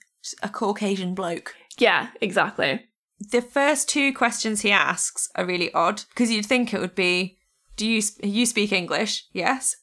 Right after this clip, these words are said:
Speaker 1: "What's your name?" But no, he says, "You speak English?" And she says, "Yes." And he says, "Does your demon always take that form?"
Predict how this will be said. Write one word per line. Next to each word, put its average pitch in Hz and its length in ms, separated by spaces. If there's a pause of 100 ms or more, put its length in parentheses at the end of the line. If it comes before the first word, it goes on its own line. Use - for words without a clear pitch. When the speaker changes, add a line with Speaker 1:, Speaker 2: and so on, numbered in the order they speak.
Speaker 1:
"What's - 240
your 233 100
name?" 196 400 (140)
But 170 140
no, 190 340 (200)
he 220 180
says, 190 300
"You 262 80
speak 269 240
English?" 170 500
And 190 80
she - 100
says, - 160
"Yes." - 260
And 202 100
he - 20
says, 190 220 (220)
"Does - 120
your 381 80
demon 240 280
always 175 240
take - 220
that - 160
form?" 240 360